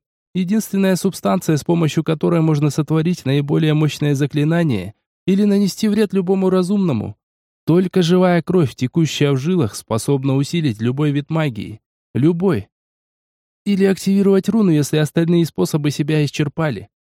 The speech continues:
Волнистое лезвие Криса вскрыло кожу на ладони, словно скальпелем. Лишь когда на обескровленном разрезе набухли первые капли,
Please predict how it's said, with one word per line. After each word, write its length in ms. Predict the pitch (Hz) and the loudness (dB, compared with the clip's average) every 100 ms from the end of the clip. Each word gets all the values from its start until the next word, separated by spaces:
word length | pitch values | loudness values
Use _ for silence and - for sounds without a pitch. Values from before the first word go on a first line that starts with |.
| _ _ | _ _
Волнистое 580 | 101 113 131 156 - 135 | -2 0 2 0 0 0
лезвие 400 | 135 147 139 135 | 0 0 0 -2
Криса 340 | 143 170 - 104 | -2 -4 -4 -6
вскрыло 400 | - 165 180 175 | -4 0 0 2
кожу 300 | 208 175 135 | 0 0 0
на 100 | 127 | 2
ладони, 400 | 135 139 139 98 | 0 0 0 0
словно 380 | - 147 147 | 0 0 0
скальпелем. 580 | 143 160 165 - 95 110 - _ _ - | -2 -2 -2 -4 -10 -12 -18 _ _ -8
Лишь 460 | 107 113 196 180 | -2 0 0 0
когда 380 | - 180 165 185 | 0 0 2 2
на 180 | 185 170 | 4 2
обескровленном 800 | 160 165 - 175 170 165 151 139 | 2 -2 0 2 2 2 2 2
разрезе 480 | 147 139 165 147 143 | 0 0 -2 0 0
набухли 480 | 139 139 160 - 135 | 0 0 -2 -2 -4
первые 460 | - 147 135 135 | -2 0 2 0
капли, 440 | - 165 - 92 | 0 -2 -2 -6